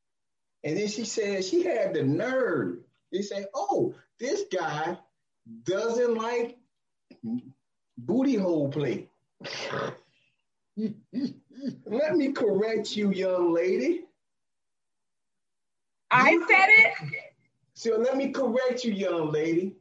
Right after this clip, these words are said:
Speaker 1: I don't mind a woman putting her tongue down there. But what's not gonna happen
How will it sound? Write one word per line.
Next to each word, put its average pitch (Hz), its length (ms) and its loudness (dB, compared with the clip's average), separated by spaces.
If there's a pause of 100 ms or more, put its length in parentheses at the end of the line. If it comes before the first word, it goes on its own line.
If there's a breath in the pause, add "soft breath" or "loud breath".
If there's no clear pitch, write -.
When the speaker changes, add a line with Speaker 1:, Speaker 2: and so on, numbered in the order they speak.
(1500)
Speaker 1:
I 294 360 -4
don't 262 380 2
mind 247 580 -2 (100)
a 180 100 2
woman 208 560 -2
putting 190 260 -2
her 196 140 -20 (180)
tongue 240 560 -12
down 175 460 -2
there. 147 260 0 (1200)
But 143 160 -2
what's 139 240 0
not 147 400 -2
gonna 147 300 0
happen 127 500 -6